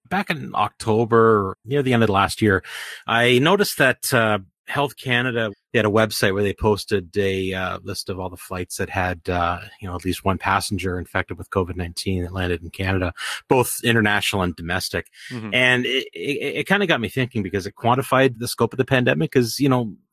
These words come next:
Speaker 1: covid nineteen first came to Canada on a plane. All the variants came to Canada on planes.
Speaker 2: Yeah.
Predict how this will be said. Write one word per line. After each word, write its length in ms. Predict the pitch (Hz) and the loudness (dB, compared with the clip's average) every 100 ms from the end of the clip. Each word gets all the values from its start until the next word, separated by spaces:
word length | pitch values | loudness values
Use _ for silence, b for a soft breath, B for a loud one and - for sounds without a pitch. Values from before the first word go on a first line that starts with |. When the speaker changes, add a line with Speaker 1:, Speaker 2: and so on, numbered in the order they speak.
| _ | _
Speaker 1:
covid 200 | - 139 | 0 4
nineteen 260 | 123 107 117 | 4 4 2
first 260 | - 107 - | 2 0 0
came 240 | 104 101 | 0 0
to 60 | 92 | -2
Canada 560 | - 95 92 87 87 - b b b b | -4 -4 -4 -6 -8 -10 b b b b
on 160 | 90 87 | -4 -4
a 20 | |
plane. 340 | - 90 - - B B B B | -4 -6 -6 -16 B B B B
All 100 | 107 | 0
the 80 | |
variants 500 | 95 98 107 95 85 | 2 2 2 0 -4
came 280 | - 104 87 | -6 -6 -6
to 100 | - | -8
Canada 460 | - 95 85 82 85 | -8 -8 -6 -8 -12
on 160 | 87 - | -14 -16
planes. 540 | - 92 85 - - | -12 -12 -12 -14 -8
Speaker 2:
Yeah. 140 | 127 | -6